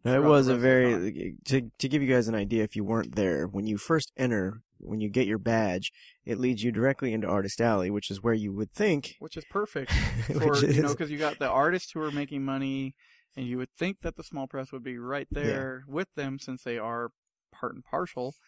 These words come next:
Speaker 2: and that it
Speaker 1: Yeah.
Speaker 2: would be easier for these smaller companies to make their money, but, uh,
Speaker 1: But it's not. And then you traverse,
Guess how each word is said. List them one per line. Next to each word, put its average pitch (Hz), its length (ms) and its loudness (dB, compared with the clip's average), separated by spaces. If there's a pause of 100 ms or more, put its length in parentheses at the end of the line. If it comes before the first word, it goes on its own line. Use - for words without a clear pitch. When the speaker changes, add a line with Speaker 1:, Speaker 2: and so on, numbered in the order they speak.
(480)
Speaker 2:
and 123 280 -8
that 127 220 -8 (220)
it 147 100 -4
Speaker 1:
Yeah. 139 60 -2
Speaker 2:
would 135 180 -6
be 135 140 -4
easier 139 480 -4
for 135 160 -10
these 127 220 -8 (200)
smaller 139 340 -2
companies 135 500 -6
to - 100 -14
make 120 260 -8
their 113 100 -12
money, 127 520 -12
but, - 160 -14 (140)
uh, - 60 -20
Speaker 1:
But 123 120 2
it's 117 180 -2
not. - 240 -8
And 113 160 -4
then 117 140 0
you 113 120 0
traverse, 113 520 0